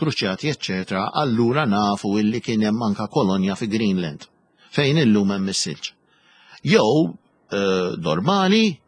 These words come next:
kif konna dal-aħħar, eh, fejna fien mitej sena, em, jew inkella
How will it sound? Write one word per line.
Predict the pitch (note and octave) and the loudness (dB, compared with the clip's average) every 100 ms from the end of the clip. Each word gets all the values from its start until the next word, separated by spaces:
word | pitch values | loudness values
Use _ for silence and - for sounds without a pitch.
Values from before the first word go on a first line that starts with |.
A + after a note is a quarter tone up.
| - | -10
kif | G#2+ | -8
konna | - G2 F#2+ F#2+ | -4 -2 -2 -2
dal-aħħar, | A#2 F#2+ F2 - F#2 F2 | 0 0 -2 -4 -4 -6
eh, | F2 E2+ | -8 -10
fejna | F#2+ F#2 D#2+ | -8 -10 -10
fien | - C#2+ | -10 -10
mitej | D#2+ - E2 | -8 -8 -6
sena, | E2 D3+ D#3 E3+ E3 _ _ - _ _ _ _ - - - - - _ _ - | -2 0 2 0 -4 _ _ -20 _ _ _ _ -20 -20 -20 -20 -20 _ _ -8
em, | A#2 A2+ A2 G#2+ A#2 | -2 0 0 0 0
jew | F#3+ G#3+ | 2 2
inkella | G#2+ G#2 B2 A2 A2 A2 A2 | 2 2 0 0 0 0 -2